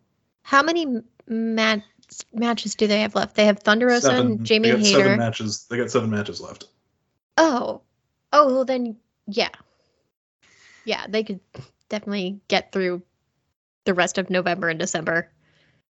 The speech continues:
Speaker 2: Okay, yeah, maybe.
Speaker 1: Hmm. Okay, well, good. I'd be, I'm,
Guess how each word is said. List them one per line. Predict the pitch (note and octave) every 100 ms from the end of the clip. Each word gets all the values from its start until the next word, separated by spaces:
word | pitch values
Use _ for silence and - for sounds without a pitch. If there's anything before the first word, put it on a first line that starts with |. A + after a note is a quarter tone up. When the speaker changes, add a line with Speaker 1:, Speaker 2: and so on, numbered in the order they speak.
| _ _ _ _ _ _ _ _ _ _ _ _ G#3+
Speaker 2:
Okay, | G#3+ F#3+ -
yeah, | D3+ C#3+
maybe. | A#2+ C3+ - _ _ _ _ _ _ _ _ -
Speaker 1:
Hmm. | B3+ G3+ _ _ _ _ _ _ _ _ _ _ _ _ _ _ -
Okay, | B3 D4+ A#3+ - _ _ -
well, | A3+
good. | A#3 A#3 G3+ _ _ _ _ _ _ _ _ _ _ _ _ _ _ _ _ -
I'd | G#3+ B3+
be, | D4 G#3+ -
I'm, | A3 A3+